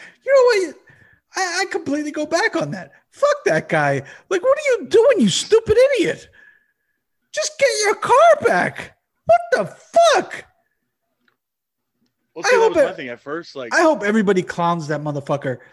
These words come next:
Speaker 1: to no end. Because
Speaker 2: Well, and that was, and that was my thing at first. Like, you know, when I first heard about it, I was like, you know, like, she, she said she had flat tires. So I was like,
Speaker 1: Mm-hmm.
Speaker 2: "Yeah, you know what? Like, if you flatten the tires by, like,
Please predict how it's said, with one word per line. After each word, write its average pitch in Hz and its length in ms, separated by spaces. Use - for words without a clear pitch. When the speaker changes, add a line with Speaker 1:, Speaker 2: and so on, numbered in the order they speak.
Speaker 1:
to 160 140
no 151 240
end. 117 320
Because 165 680
Speaker 2:
Well, 147 160
and 147 180
that 170 120
was, - 260
and 143 120
that 185 100
was 151 140
my 151 160
thing 156 160
at 113 120
first. 156 300
Like, 117 200
you 127 60
know, 120 100
when 123 100
I - 20
first 120 240
heard 151 160
about 113 260
it, 107 120
I 123 100
was 117 120
like, 107 180
you 123 100
know, 98 100
like, 110 180
she, - 300
she - 180
said 113 200
she 117 100
had 107 120
flat 104 280
tires. 131 540
So - 100
I - 20
was 151 100
like, 151 100
Speaker 1:
Mm-hmm. 175 80
Speaker 2:
"Yeah, 160 200
you 135 140
know 131 100
what? 127 160
Like, 107 440
if 120 140
you 123 140
flatten 131 320
the 117 80
tires 117 360
by, 107 120
like, 101 260